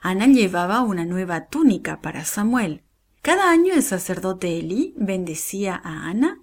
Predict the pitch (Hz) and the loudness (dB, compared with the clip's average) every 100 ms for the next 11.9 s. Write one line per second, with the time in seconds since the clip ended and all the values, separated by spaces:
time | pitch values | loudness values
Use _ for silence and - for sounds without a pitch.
0 | _ 247 277 - 143 113 80 - _ _ | _ -2 -2 -2 -8 -8 -12 -16 _ _
1 | _ _ - 220 185 - 185 185 254 339 | _ _ 0 2 4 2 0 4 4 4
2 | 220 165 - 196 185 180 285 311 359 - | 0 -4 -4 -2 0 4 4 2 -2 -4
3 | - 160 160 - - 175 170 - 185 165 | -6 -10 -10 -14 -10 -10 -8 -4 -4 -4
4 | 156 - - - _ _ _ _ _ _ | -6 -8 -12 -16 _ _ _ _ _ _
5 | - 262 453 320 214 190 220 - 196 175 | -2 2 4 6 4 2 -4 -2 0 0
6 | 175 175 170 165 160 160 160 - - - | -2 -6 -8 -8 -8 -10 -12 -14 -14 -12
7 | - - _ _ _ _ 185 202 233 269 | -14 -16 _ _ _ _ 0 2 2 0
8 | 214 175 - 190 190 208 262 359 - - | -4 -6 -4 -2 0 2 2 0 -4 -2
9 | 190 170 170 175 180 233 269 190 170 170 | -2 -2 -6 -6 -4 0 0 0 -4 -6
10 | 170 202 214 202 175 170 _ _ _ _ | -4 -4 -2 -4 -4 -12 _ _ _ _
11 | - 330 381 - 381 - 415 415 - | -2 0 0 2 0 -2 -10 -10 -16